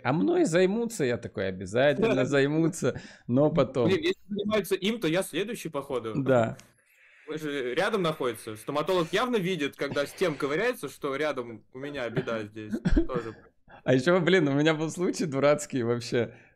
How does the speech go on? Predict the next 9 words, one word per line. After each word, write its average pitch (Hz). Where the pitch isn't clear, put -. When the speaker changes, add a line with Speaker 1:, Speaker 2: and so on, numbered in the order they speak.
Speaker 1:
Э, 113
мы 127
ехали, 139
э, 117
с 113
семьёй 143
очень 127
давно 123
уже. 120